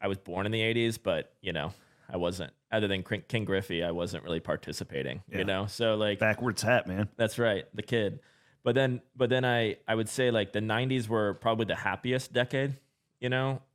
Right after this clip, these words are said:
Speaker 1: for, for people, or at least for me, you know, it's like you're, you're,
Speaker 2: Yeah.
Speaker 1: you're, and so, and
Speaker 2: It's
Speaker 1: that
Speaker 2: 'cause we didn't have social media.
Speaker 1: Yeah.
Speaker 2: We didn't know any better.
Speaker 1: Yep.
Speaker 2: We just thought
Speaker 1: You're
Speaker 2: that
Speaker 1: playing, you're running, you know.
Speaker 2: everybody watched, s-, you know,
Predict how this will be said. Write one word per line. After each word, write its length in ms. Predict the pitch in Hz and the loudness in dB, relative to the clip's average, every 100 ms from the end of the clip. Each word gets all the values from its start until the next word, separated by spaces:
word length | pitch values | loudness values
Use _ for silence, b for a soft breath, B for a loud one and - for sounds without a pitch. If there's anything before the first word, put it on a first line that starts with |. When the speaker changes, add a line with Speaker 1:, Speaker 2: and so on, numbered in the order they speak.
| _ | _
Speaker 1:
for, 160 | 127 120 - | -4 -4 -2
for 100 | 127 | -2
people, 420 | 131 123 131 139 | -2 -2 -2 -2
or 80 | - | -2
at 80 | 104 | -2
least 160 | 131 - | -2 -4
for 80 | |
me, 420 | 85 95 101 85 101 - | -12 -12 -14 -14 -16 -4
you 120 | 101 | -2
know, 180 | 90 92 | 0 0
it's 160 | 95 | 0
like 200 | 98 90 - | 0 -2 -2
you're, 160 | 98 - | -4 0
you're, 120 | 98 | 2
Speaker 2:
Yeah. 140 | 104 85 - | 2 2 -2
Speaker 1:
you're, 180 | 101 - | -4 -2
and 180 | 113 107 | -2 -2
so, 440 | - 127 117 107 - _ _ _ - | 0 2 2 0 -6 _ _ _ -8
and 100 | 117 | -2
Speaker 2:
It's 80 | |
Speaker 1:
that 60 | 120 | 4
Speaker 2:
'cause 180 | 147 110 | 4 6
we 140 | 131 | 6
didn't 200 | 127 120 | 6 6
have 260 | 113 107 87 | 6 4 2
social 380 | - 123 113 - | 2 4 4 4
media. 420 | 104 113 101 87 - _ - | 4 4 4 2 -2 _ 0
Speaker 1:
Yeah. 200 | 143 113 - - | 0 0 -6 2
Speaker 2:
We 140 | 135 | 6
didn't 260 | 139 123 113 | 6 6 6
know 260 | 113 120 | 6 6
any 140 | 113 98 | 6 2
better. 440 | 90 85 82 80 _ - | 0 -2 -6 -8 _ -8
Speaker 1:
Yep. 200 | 135 - - | -8 -8 2
Speaker 2:
We 160 | 117 120 | 4 6
just 300 | 120 107 - | 6 4 6
thought 340 | 110 107 101 | 6 6 4
Speaker 1:
You're 80 | 117 | 4
Speaker 2:
that 120 | 113 | 6
Speaker 1:
playing, 300 | 104 120 107 | 6 4 2
you're 120 | 107 | 0
running, 460 | 107 110 110 101 95 - - | 0 2 0 -2 -6 -12 -8
you 140 | 101 | -2
know. 360 | 98 95 98 - | 0 0 -4 2
Speaker 2:
everybody 600 | 131 131 143 131 135 131 | 4 6 6 6 6 6
watched, 640 | 120 117 113 - - - - _ | 6 6 6 4 -4 -8 -16 _
s-, 180 | - - - _ | -16 -16 -18 _
you 120 | 120 | 4
know, 340 | 104 90 87 | 4 4 0